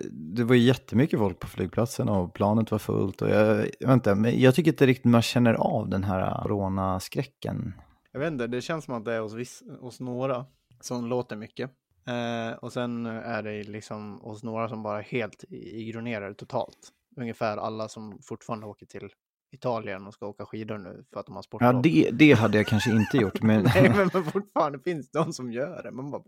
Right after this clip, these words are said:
Speaker 2: fan,
Speaker 1: Ja.
Speaker 2: men, dude.
Speaker 1: Ja, men jag åkte ju i alla fall till Spanien, men, ehm, vi får se om jag också sjuknar in, men, eh, jag vet inte. Jag, jag känner, jag känner inte att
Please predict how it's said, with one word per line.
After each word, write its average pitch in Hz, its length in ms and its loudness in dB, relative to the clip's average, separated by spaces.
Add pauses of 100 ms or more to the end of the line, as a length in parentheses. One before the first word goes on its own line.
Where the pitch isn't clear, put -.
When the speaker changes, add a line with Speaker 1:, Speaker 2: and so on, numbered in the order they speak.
(140)
Speaker 2:
fan, - 280 -6 (180)
Speaker 1:
Ja. 92 340 0
Speaker 2:
men, - 320 -14
dude. 180 280 -6 (120)
Speaker 1:
Ja, - 120 2
men 123 240 6
jag 147 140 10
åkte 139 280 8
ju 123 60 8
i 120 60 8
alla 110 120 8
fall 107 140 -2
till 107 120 -4
Spanien, 104 380 -2 (120)
men, 120 180 4
ehm, 113 420 6 (100)
vi 117 120 0
får 120 120 0
se 120 200 4
om 104 140 4
jag 110 180 6
också 101 200 -2
sjuknar 98 320 -4
in, 101 140 2
men, 104 200 2 (680)
eh, 92 260 -2 (260)
jag 101 160 0
vet 123 140 2
inte. 104 280 -2
Jag, 120 220 4
jag 127 100 4
känner, 156 260 6
jag 127 200 8
känner 165 200 4
inte 104 200 4
att - 380 -6